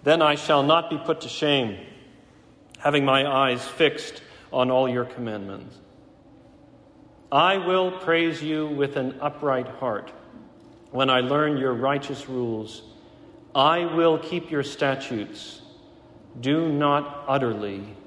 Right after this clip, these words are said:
forsake me." This is the word of God. Let's pray together.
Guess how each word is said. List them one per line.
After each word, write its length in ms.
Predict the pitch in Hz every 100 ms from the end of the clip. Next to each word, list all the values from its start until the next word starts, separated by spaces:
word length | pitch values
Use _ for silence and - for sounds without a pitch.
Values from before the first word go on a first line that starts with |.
| - - - -
forsake 680 | - 120 110 - - 107 -
me." 200 | - 92 95 - - - - - - - - - - - - - - - - - - - - - - - - - - - - - - - - - - - - - - - - - - - - - - - -
This 200 | 117 131
is 100 | 113
the 100 | 120
word 200 | 127 135
of 120 | 139
God. 380 | 147 127 104 113
Let's 200 | 110 -
pray 180 | 123
together. 220 | 110 104